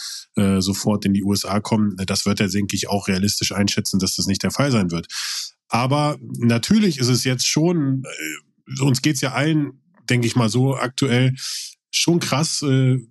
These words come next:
dass er es jetzt wirklich, äh, ein Ding nach dem anderen da raushaut. Ich hab auch, äh, mit einem Kumpel neulich gesprochen, der macht, äh, privat so ein bisschen, äh,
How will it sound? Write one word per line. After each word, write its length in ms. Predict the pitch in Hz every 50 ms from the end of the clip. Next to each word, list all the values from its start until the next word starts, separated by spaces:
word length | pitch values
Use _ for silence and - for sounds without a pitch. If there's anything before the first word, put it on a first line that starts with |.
| _ _ -
dass 180 | 123 127 -
er 60 | - 131
es 80 | 120
jetzt 240 | 131 127 - - -
wirklich, 500 | 123 131 131 - 135 127 - - - -
äh, 300 | 123 117 120 120 120 117 120 -
ein 260 | 120 131 139 139 131
Ding 160 | 123 131 131
nach 160 | 127 127 120
dem 180 | - - 117 101
anderen 300 | 117 127 143 139 135 131
da 80 | 131
raushaut. 500 | 123 104 113 120 135 131 - - 131 123
Ich 120 | 113 - -
hab 120 | 123 -
auch, 280 | - 117 117 117 - - - - - - - - _ _ -
äh, 140 | 117 113
mit 80 | 113 120
einem 140 | 120 117 113
Kumpel 240 | - 139 131 135 131
neulich 260 | 131 131 127 135 131
gesprochen, 420 | - 120 - - 131 120 107 120
der 120 | 113 113 110
macht, 300 | 110 113 - - - -
äh, 100 | 120 107
privat 380 | - - 113 101 113 113 113
so 100 | - 117
ein 60 | 113
bisschen, 520 | 110 120 113 - - 123 117 113 117 117 113
äh, 360 | 113 110 110 110 107 107 104